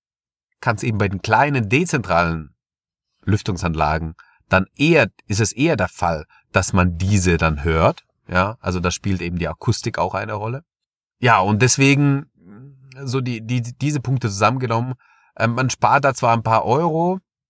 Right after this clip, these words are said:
ja, also es ist natürlich günstiger, klar, das zu machen, aber es ist vom Wohnkomfort und von der, ja, von der allgemeinen Situation ist es nicht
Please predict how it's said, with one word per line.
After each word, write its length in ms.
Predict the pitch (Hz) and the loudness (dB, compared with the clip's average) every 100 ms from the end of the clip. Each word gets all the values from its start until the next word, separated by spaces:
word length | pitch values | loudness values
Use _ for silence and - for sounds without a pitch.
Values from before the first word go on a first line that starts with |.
| _ _ | _ _
ja, 320 | 110 110 123 - - | 2 4 4 0 -4
also 200 | 113 117 | -2 0
es 80 | |
ist 120 | 117 120 | 0 -2
natürlich 340 | 113 120 98 | 0 0 0
günstiger, 640 | 131 156 - 156 151 165 _ - | -2 -4 -4 -2 -2 -4 _ -6
klar, 340 | 104 101 135 _ _ _ | 0 0 -2 _ _ _
das 180 | 117 - | -2 -2
zu 120 | 139 | -4
machen, 320 | 117 113 131 - _ - - - | -4 -4 -6 -10 _ -20 -14 -2
aber 360 | 110 113 120 | 2 4 2
es 200 | 110 110 | 2 -2
ist 180 | 120 - | -2 -4
vom 600 | - 113 107 104 101 95 90 | -2 -2 0 -2 -2 -4 0
Wohnkomfort 1080 | 107 131 135 139 123 - 113 107 110 110 | 2 2 0 -2 -2 -4 0 4 4 2
und 300 | - 101 104 | -2 -6 -6
von 260 | - 104 101 | -4 -4 -2
der, 360 | 98 95 90 82 | 0 2 2 0
ja, 260 | 92 92 98 | -2 0 2
von 200 | - 98 | 0 0
der 180 | 92 - | 0 0
allgemeinen 960 | 98 95 92 85 110 135 120 101 90 - _ _ _ | 0 2 2 2 2 2 0 -2 -6 -12 _ _ _
Situation 720 | - 101 104 98 - 107 113 | -6 0 2 2 2 2 2
ist 140 | - 92 | 0 -4
es 180 | 90 - | -4 2
nicht 280 | 113 - | 2 2